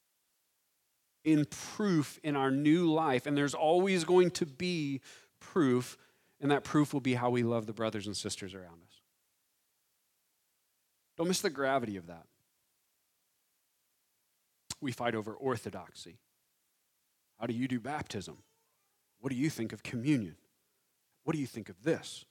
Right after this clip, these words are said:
Like, we're, we're trying to find and fight over all of these things,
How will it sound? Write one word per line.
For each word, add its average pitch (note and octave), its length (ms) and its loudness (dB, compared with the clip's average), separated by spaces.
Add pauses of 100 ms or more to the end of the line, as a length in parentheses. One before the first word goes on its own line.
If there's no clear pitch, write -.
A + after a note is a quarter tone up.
(160)
Like, B2+ 80 -2
we're, D#3 200 -4
we're D#3+ 80 -2
trying F#3+ 260 4
to D#3 40 8
find F#3 600 4
and D#3 160 2
fight F#3 420 0
over E3 320 2
all G#3 360 8
of G3+ 100 2
these F#3 180 -2
things, F#3 380 6